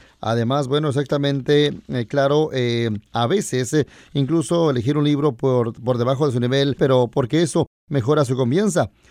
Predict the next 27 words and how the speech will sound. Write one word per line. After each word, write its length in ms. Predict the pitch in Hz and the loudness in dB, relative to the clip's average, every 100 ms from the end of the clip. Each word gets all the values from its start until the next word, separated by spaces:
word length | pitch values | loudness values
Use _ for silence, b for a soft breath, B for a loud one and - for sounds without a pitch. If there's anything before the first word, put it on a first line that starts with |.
| b | b
Se 180 | - 113 | -10 -6
sienten 320 | 123 139 139 | -2 0 0
mejor 440 | 117 104 135 143 151 | 0 0 2 2 0
y 60 | |
seguirán, 480 | 120 107 117 127 135 | -2 0 2 2 2
eh, 80 | 120 | 0
avanzando. 640 | 110 113 110 208 185 117 - - | 0 0 2 2 2 -2 -6 -6
Leer 300 | 120 120 135 | 0 2 2
una 180 | 139 123 | 2 0
serie 320 | 135 139 143 | 0 2 2
de 80 | 117 | 2
libros 380 | 135 135 196 - | 0 0 -2 0
puede 320 | 139 135 123 | 0 2 0
ser 200 | 139 139 | 0 2
divertido. 600 | 139 120 101 147 165 220 b b b - | 2 0 0 2 2 2 b b b 0
No 180 | 143 | 0
sé 180 | 135 160 | 2 -2
si 140 | 151 156 | 0 -2
recuerda 440 | 135 143 151 156 | 0 2 2 2
alguno 320 | 139 143 147 | 2 2 2
de 120 | 135 131 | 2 0
estos, 240 | - 139 | 0 -2
por 120 | 127 | 0
ejemplo, 340 | 135 135 139 131 | 0 2 0 0
el 100 | 107 | 0
Boxcar 480 | 139 139 143 127 | -2 -2 -2 -2
Kids, 400 | - 143 170 - | 0 -2 -2 -8